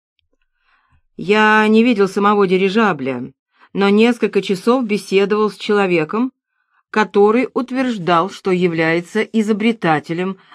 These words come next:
этого воздушного корабля. Он показал мне чертежи своего изобретения, и я считаю, что это были первые толковые чертежи дирижабля, которые я когда-либо видел, имея дело с изобретателями».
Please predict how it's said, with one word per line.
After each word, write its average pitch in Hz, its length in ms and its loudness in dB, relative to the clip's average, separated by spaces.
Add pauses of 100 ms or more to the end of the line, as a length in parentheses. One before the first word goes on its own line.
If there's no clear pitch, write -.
(100)
этого 180 380 -2
воздушного 165 580 -4
корабля. 196 540 -4 (840)
Он 247 200 2
показал 208 420 -2
мне 175 200 -4
чертежи 139 540 -8
своего 170 400 -2
изобретения, 202 800 -2 (680)
и 170 100 -4
я 165 200 0
считаю, 160 540 -4
что - 280 -6
это 170 280 -4
были 170 300 0
первые 202 640 -2
толковые 214 760 -2
чертежи 190 580 -2
дирижабля, 156 800 -4 (480)
которые 165 400 -2
я 156 100 -2
когда-либо 151 640 -2
видел, 170 500 -2 (340)
имея 190 420 2
дело 175 340 -2
с 180 120 -10
изобретателями». 151 1040 -6